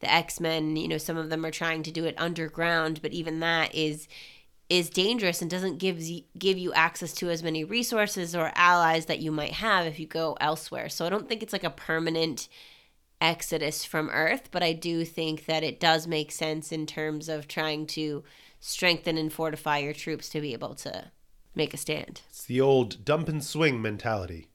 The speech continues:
Speaker 2: You gotta lose some ground to gain some bigger ground.
Speaker 1: Mm.
Speaker 2: You throw backwards so that your handler can throw deep.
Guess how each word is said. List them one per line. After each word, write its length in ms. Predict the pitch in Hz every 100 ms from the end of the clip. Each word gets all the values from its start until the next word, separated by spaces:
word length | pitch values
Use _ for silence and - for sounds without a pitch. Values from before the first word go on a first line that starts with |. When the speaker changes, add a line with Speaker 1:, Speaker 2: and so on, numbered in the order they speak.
| _
Speaker 2:
You 80 | 110
gotta 160 | 117 113
lose 260 | 156 160
some 180 | 165 160
ground 320 | 156 151 151
to 80 | 135
gain 320 | 120 143 143
some 240 | 123 127 120
bigger 200 | 135 110
ground. 440 | 104 95 80 76
Speaker 1:
Mm. 640 | 185 196 226 240 156 - -
Speaker 2:
You 80 |
throw 240 | 98 127 127
backwards 640 | 131 131 135 143 139 110
so 140 | - 120
that 180 | 117 110
your 140 | 110
handler 460 | 117 127 123 120 113
can 320 | 120 107 107
throw 240 | - 117
deep. 320 | 101 104 -